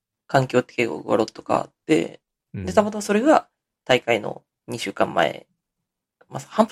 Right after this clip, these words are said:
Speaker 1: 発売自体は三週間ぐらい前かな。
Speaker 2: うんうん。
Speaker 1: にあって、で、二週、二週間前にちょっとした大会があって、そこで出てきてみたいな感じで。
Speaker 2: うん。
Speaker 1: って感じですね。
Speaker 2: いや、だから、そういう風に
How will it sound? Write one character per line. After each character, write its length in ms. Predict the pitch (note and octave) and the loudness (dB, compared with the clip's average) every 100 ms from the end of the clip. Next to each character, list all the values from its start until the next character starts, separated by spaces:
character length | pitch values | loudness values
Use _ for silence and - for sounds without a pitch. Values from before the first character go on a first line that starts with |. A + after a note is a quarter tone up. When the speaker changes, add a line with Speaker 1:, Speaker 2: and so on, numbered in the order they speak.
| - | -4
Speaker 1:
発 220 | - - | -20 0
売 140 | C4+ | 2
自 100 | C4+ | 4
体 80 | C#4 | 4
は 60 | A#2+ | 4
三 200 | - B2 | 2 -6
週 120 | - - | -4 -6
間 100 | - | -8
ぐ 80 | A2+ | -12
ら 60 | |
い 40 | - | -12
前 120 | - | -16
か 100 | _ | _
な。 140 | E3 - | -18 -10
Speaker 2:
う 40 | |
ん 20 | |
う 40 | G2+ | -8
ん。 440 | F2+ F2 F2 F#2+ _ _ _ _ - | -8 -12 -16 -20 _ _ _ _ 0
Speaker 1:
に 80 | |
あ 80 | A#2 | 2
っ 80 | - _ | 0 _
て、 240 | - A#2 - _ _ - | -6 -6 -8 _ _ 0
で、 100 | D3+ | 2
二 60 | |
週、 220 | C#3 D3 D3 | 4 2 2
二 80 | C#3+ | -4
週 120 | C#3+ | -2
間 160 | C#3 C#3 | 0 0
前 140 | C#3+ | 0
に 60 | - | -4
ち 80 | - | -10
ょ 40 | |
っ 20 | |
と 80 | - | -12
し 80 | - | -10
た 80 | B2+ | -8
大 200 | B2+ B2 | -8 -10
会 180 | - C3 | -8 -8
が 100 | - | -10
あ 20 | |
っ 40 | _ _ | _ _
て、 260 | D3+ D3 - _ _ | -6 -6 -8 _ _
そ 140 | - | -4
こ 100 | B2+ | -2
で 60 | G#2+ | -2
出 100 | A2 | -6
て 100 | - | -18
き 100 | _ | _
て 160 | - A2+ | -18 -16
み 80 | |
た 80 | - | -18
い 40 | - | -20
な 80 | |
感 140 | - - | -20 -20
じ 100 | _ | _
で。 80 | _ _ _ _ _ _ _ | _ _ _ _ _ _ _
Speaker 2:
う 60 | A#2 | -6
ん。 260 | G2 G#2+ B2 | -6 -6 -14
Speaker 1:
っ 40 | |
て 80 | - | -16
感 160 | - G2+ | -12 -12
じ 60 | |
で 60 | - | -14
す 160 | - - | -20 -18
ね。 240 | - - _ _ _ _ _ _ _ _ _ _ _ _ _ _ _ _ - | -18 -20 _ _ _ _ _ _ _ _ _ _ _ _ _ _ _ _ 0
Speaker 2:
い 40 | |
や、 240 | G2 F2 - _ | 0 0 -8 _
だ 100 | A2 | -6
か 100 | - | -6
ら、 280 | - - - _ _ _ - | -8 -10 -14 _ _ _ -20
そ 260 | D3+ - A#2 | -16 0 2
う 40 | |
い 20 | G2 | 2
う 40 | |
風 160 | F2 F2 | 2 -4
に 300 | F2 F#2+ | -6 -12